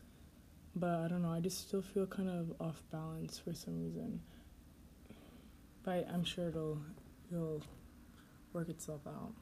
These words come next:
Anyways, I need to stop procrastinating, and I have to, like, actually start this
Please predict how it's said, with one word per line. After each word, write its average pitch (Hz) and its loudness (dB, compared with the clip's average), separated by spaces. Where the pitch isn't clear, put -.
Anyways, 165 6
I 160 2
need 190 4
to 196 -4
stop - -2
procrastinating, 160 -2
and 160 0
I 156 0
have 151 -4
to, 170 -4
like, 151 -2
actually 160 -2
start 143 -4
this 147 -2